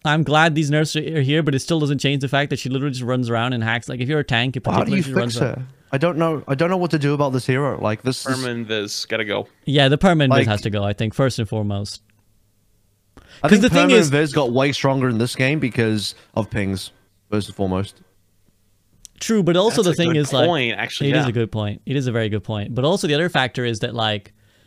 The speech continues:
Speaker 1: having to decloak to hack gave you a bit of time as well, and the pathing of it is the annoying part, right? The, the annoyance comes that there's no real way to anticipate where the Sombra's coming from to hack you and when. It's just, like, it could happen at any moment.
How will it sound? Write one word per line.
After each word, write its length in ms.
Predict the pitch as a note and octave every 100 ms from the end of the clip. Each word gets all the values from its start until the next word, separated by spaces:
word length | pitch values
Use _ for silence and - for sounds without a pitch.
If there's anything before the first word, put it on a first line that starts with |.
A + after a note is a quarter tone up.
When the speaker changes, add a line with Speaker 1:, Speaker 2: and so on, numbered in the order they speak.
| _ _ _ -
Speaker 1:
having 520 | - C3 C#3+ D#3 F#3+
to 80 | E3+
decloak 600 | C3+ D#3 - C3 C#3 E3
to 160 | F3 F3
hack 340 | E3 E3+ G3 - A2+
gave 280 | C3+ D3
you 80 | D3+
a 40 | C3+
bit 120 | C3+
of 80 | -
time 320 | B2+ B2 C3+
as 120 | A#2
well, 260 | A2 A#2 D#3+
and 220 | D3 C3+
the 60 | C3+
pathing 480 | - D#3+ E3 D3 A#2+
of 100 | A2
it 100 | A2+
is 180 | A#2
the 100 | A2
annoying 320 | A2+ A#2 A2+ G2+
part, 200 | G#2 G2+
right? 200 | A#2 A#2+
The, 180 | C3+
the 140 | C3+ D3+
annoyance 480 | D3+ E3+ G#3 G3+ -
comes 340 | E3 E3 C#3+
that 220 | C3+ B2 - - _ _ -
there's 180 | D3 D3
no 180 | F3+
real 300 | A3 G3 F#3+
way 200 | C#3+ D#3
to 140 | E3+ D3+
anticipate 600 | C3 D#3 D#3 D#3 D3+ D3
where 300 | B2 C3+ D3
the 80 | C3+
Sombra's 380 | C#3 C3 C3
coming 280 | - C3 C3
from 160 | C3 A2+
to 80 | G#2
hack 320 | B2 C3 -
you 180 | G#2+ A2+
and 200 | A2 G#2+
when. 400 | B2 G#2 A2+ C#3 _ _ -
It's 140 | C3
just, 160 | F#3 F3+
like, 220 | C#3+ -
it 180 | D#3+ -
could 180 | F3+ C#3+
happen 400 | D3 C#3+ C#3+ C3+
at 100 | C#3
any 220 | C#3 C3
moment. 460 | A#2+ A#2 B2 D#3